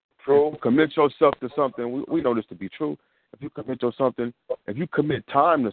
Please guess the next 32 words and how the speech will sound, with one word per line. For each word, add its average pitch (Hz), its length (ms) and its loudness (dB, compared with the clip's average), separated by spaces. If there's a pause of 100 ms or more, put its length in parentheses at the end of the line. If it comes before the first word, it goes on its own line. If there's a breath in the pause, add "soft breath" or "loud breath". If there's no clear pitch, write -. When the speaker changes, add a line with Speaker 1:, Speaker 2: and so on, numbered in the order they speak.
Speaker 2:
something, 87 420 -8
you 139 120 -8
will 135 120 0
benefit 123 540 -2 (120)
the 107 100 -6 (100)
time 117 380 0
spent, - 300 -2 (180)
right? 120 220 -2 (1160)
Speaker 1:
Yes, 117 340 6
Speaker 2:
That's 123 180 6
Speaker 1:
indeed. 113 160 2
Speaker 2:
a - 40 -14
law. 135 300 4
That's, 131 140 -6 (120)
that's 135 200 -2
a 127 40 -2
law 135 220 4
of 131 60 0
nature, 156 400 -4
right? 107 260 -2 (340)
Speaker 1:
Law 127 140 12
of 147 80 -2
nature, 180 300 2
yeah. 147 240 0 (2250)
Speaker 2:
So 139 100 2
the 120 140 2
thing 165 200 4
is 139 140 4 (280)
to 117 80 -8
get 143 200 -2
the 135 60 -2
individual 127 720 -2